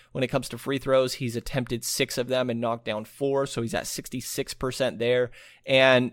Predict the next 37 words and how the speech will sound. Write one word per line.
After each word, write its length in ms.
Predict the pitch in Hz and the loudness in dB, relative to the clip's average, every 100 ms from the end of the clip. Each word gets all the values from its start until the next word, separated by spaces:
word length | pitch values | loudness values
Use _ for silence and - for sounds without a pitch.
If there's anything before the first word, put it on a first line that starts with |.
| - | 0
the 120 | 127 | 2
rebounding, 540 | 135 151 143 143 139 | 4 6 6 4 2
like 200 | 131 135 | 0 2
I 60 | 139 | 2
mentioned, 340 | 131 131 131 | 0 -4 -4
he's 100 | 123 | -6
playing 240 | - 131 131 | -2 0 2
alongside 460 | 123 123 - 120 | 2 2 0 -2
another 260 | 120 117 113 | 0 -2 -2
big, 300 | 110 113 117 | -2 -2 -2
which 240 | 113 - | -6 -8
changes 420 | - 120 120 117 113 | -6 -6 -4 -8 -8
these 160 | 113 | -10
numbers 320 | 117 117 113 | -8 -6 -8
for 220 | - - 208 | -10 -10 -8
sure. 400 | - 151 160 156 _ _ _ _ _ _ _ - | 0 2 2 -2 _ _ _ _ _ _ _ -4
But 280 | 123 117 113 - - _ _ | 2 4 2 -4 -20 _ _
he's 240 | - 131 135 | -2 4 6
averaged 300 | 135 127 - | 4 2 -4
three 200 | 143 139 | -2 0
point 280 | 139 131 117 | 2 0 0
eight 240 | 110 - | -2 -2
through 160 | 117 110 | -2 -2
these 160 | 107 | -2
four 240 | - 110 104 | -2 -4 -4
games. 480 | 90 80 - - - | -6 -8 -8 -10 -6
Um, 340 | 104 101 98 | -4 -4 -6
there's 180 | - 113 | -6 -6
a 60 | 110 | -4
game 160 | 110 | -4
he 60 | 107 | -4
had 120 | 101 | -6
five, 400 | - 123 123 120 | 2 4 4 2
game 160 | 113 110 | -2 -4
he 60 | |
had 180 | 104 98 | -4 -4
six, 540 | - 147 147 - - | -2 0 0 -2 -10